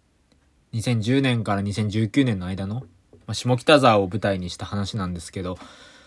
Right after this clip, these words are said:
いや、これね、ちょっと、コンプソンズ史上一番好きですね、僕は。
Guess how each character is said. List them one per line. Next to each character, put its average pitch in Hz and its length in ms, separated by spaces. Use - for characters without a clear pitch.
い 127 60
や、 127 180
こ 139 200
れ 156 200
ね、 156 260
ち 151 60
ょ 151 40
っ 135 140
と、 117 640
コ 170 160
ン 175 100
プ - 100
ソ 190 200
ン 185 140
ズ 190 400
史 - 160
上 175 80
一 139 380
番 202 200
好 - 60
き 208 360
で 131 140
す 117 180
ね、 101 160
僕 98 340
は。 92 320